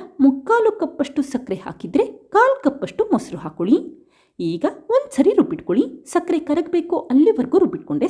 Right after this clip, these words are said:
ಸಾಕು. ಹಾಗೆ ನಾನಿಲ್ಲಿ ಆರ್ಗ್ಯಾನಿಕ್ ಸಕ್ಕರೆ ಉಪಯೋಗಿಸಿರೋದ್ರಿಂದ ಈ ಬಣ್ಣ ಇದೆ. ನೀವು ಬಿಳಿ ಬಣ್ಣದ ಸಕ್ಕರೆ ಕೂಡ ಉಪಯೋಗಿಸಬಹುದು. ಇದಕ್ಕೀಗ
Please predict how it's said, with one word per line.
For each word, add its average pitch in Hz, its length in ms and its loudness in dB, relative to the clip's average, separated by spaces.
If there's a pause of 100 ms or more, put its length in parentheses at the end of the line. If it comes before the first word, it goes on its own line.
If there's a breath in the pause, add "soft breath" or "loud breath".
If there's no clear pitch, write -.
ಸಾಕು. 208 280 -4 (640 soft breath)
ಹಾಗೆ 196 260 0 (220)
ನಾನಿಲ್ಲಿ 320 300 6 (180)
ಆರ್ಗ್ಯಾನಿಕ್ 392 480 -2
ಸಕ್ಕರೆ 320 300 -2
ಉಪಯೋಗಿಸಿರೋದ್ರಿಂದ 254 640 0 (280)
ಈ - 20 0 (120)
ಬಣ್ಣ 170 160 -4 (120)
ಇದೆ. 277 120 2 (240)
ನೀವು 403 140 6 (180)
ಬಿಳಿ 220 300 2
ಬಣ್ಣದ 370 360 2
ಸಕ್ಕರೆ 202 280 -4
ಕೂಡ 202 180 0
ಉಪಯೋಗಿಸಬಹುದು. 170 640 -4 (880)
ಇದಕ್ಕೀಗ 185 400 -4